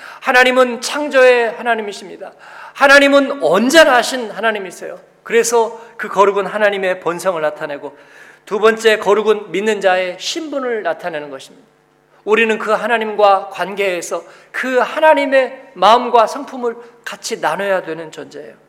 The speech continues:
그리고 세 번째 거룩은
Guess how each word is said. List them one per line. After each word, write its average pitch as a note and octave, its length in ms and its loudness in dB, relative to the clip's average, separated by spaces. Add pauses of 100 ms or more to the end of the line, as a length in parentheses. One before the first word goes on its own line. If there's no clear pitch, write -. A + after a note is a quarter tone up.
(1300)
그리고 F#3+ 220 -4
세 A3 160 -6
번째 A3 300 0
거룩은 F#3+ 460 -2